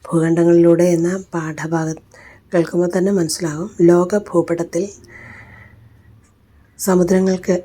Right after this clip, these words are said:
ഇടയിലായി സ്ഥിതി ചെയ്യുന്ന അതിവിശാലമായ കരഭാഗങ്ങളെ പറയുന്ന പേരാണ് ഭൂഖണ്ഡങ്ങൾ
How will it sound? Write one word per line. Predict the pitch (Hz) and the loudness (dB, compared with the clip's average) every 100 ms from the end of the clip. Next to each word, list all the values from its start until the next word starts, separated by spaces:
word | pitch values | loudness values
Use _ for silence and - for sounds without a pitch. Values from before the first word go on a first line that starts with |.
| 165 | -2
ഇടയിലായി | 160 170 165 165 | 4 6 6 2
സ്ഥിതി | 165 175 170 | 0 0 2
ചെയ്യുന്ന | 165 165 | 2 2
അതിവിശാലമായ | 160 170 170 170 175 175 196 185 175 | 0 2 2 2 2 2 2 0 0
കരഭാഗങ്ങളെ | 170 - 170 185 160 175 170 170 165 170 | -2 -4 -4 -2 0 0 2 2 2 -2
പറയുന്ന | 170 165 160 165 | -2 -6 -4 -6
പേരാണ് | 160 156 170 165 | -8 -6 -4 -4
ഭൂഖണ്ഡങ്ങൾ | 151 - 208 233 233 - - 175 156 151 151 151 170 | -4 2 4 4 -2 -20 -8 -4 -4 -6 -8 -4 -4